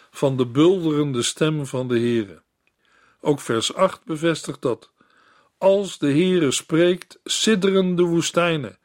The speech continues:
en de woestijn van Kades beeft onder zijn stem.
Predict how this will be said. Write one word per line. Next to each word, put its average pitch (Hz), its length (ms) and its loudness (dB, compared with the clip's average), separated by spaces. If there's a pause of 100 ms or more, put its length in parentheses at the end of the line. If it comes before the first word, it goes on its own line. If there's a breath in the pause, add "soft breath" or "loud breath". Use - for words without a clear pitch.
(400 soft breath)
en 139 120 -2
de 151 60 2
woestijn 170 500 2
van 151 260 -2
Kades 180 800 -2
beeft 165 540 0
onder 143 320 -4
zijn 113 220 -6
stem. 135 460 -8